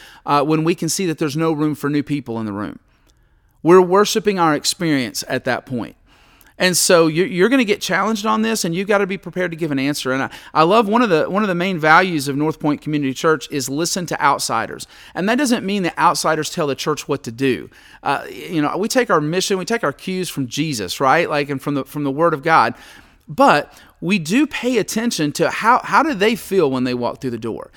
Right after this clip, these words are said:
Do they feel welcome? Do they, they are, is there, are there signs that tell them where to go, or the insiders just know where to go, so who cares if we have signs? Uh,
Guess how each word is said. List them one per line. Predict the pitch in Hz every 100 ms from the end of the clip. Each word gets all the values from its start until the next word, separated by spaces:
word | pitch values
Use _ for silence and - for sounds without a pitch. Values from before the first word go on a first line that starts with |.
| - -
Do | 156
they | 165
feel | 165 180 165
welcome? | 139 139 190 - 254 214
Do | 156
they, | 160 151
they | 156
are, | 123 156
is | 165 143
there, | 139 127 -
are | 143
there | 117
signs | - 143 190 247 190
that | 165
tell | - 185
them | 170 147 196
where | 220
to | 226
go, | 208 226 233
or | 190
the | 165 -
insiders | 190 185 190 180 160
just | 160
know | 165
where | 165 160
to |
go, | 147 147
so | 139 135
who | 147
cares | 147 143 127
if | 123
we | 127
have | 113
signs? | - 117 62 - - - - -
Uh, | - 156